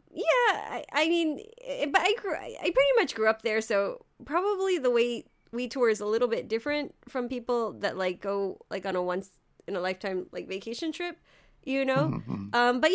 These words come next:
Speaker 1: yeah, we, we'll talk about it for sure.
Speaker 2: Yeah, can't wait. Um, so for in the parks,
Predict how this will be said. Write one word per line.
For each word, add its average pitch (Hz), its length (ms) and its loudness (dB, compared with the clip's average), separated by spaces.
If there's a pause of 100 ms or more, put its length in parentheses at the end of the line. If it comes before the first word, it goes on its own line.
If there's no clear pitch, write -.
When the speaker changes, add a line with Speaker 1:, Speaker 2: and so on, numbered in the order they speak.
Speaker 1:
yeah, 233 160 6
we, 277 160 0
we'll 294 160 -2
talk 190 200 0
about 175 200 -4
it 175 60 -8
for 180 120 -8
sure. - 280 -12 (1120)
Speaker 2:
Yeah, - 100 -8 (160)
can't - 180 -2
wait. 92 300 -2 (1200)
Um, 131 540 2 (1900)
so 143 180 0
for 160 180 0
in 170 180 0
the 160 100 0
parks, - 1000 0